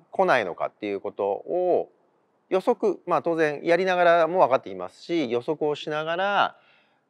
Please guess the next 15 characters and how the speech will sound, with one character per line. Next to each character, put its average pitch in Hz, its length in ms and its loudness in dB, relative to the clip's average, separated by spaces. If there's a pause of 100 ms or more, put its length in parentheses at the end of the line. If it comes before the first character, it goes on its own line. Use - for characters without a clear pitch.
(2250)
速 254 240 4
け - 100 2
れ 220 60 4
ば 254 80 2
や 220 40 2
っ - 20 -2
ぱ 131 100 -2
下 113 280 -2
が 107 120 6
る 76 120 -6
と - 80 -12
い - 20 -8
う 57 80 -10
こ - 120 -16
と。 - 160 -20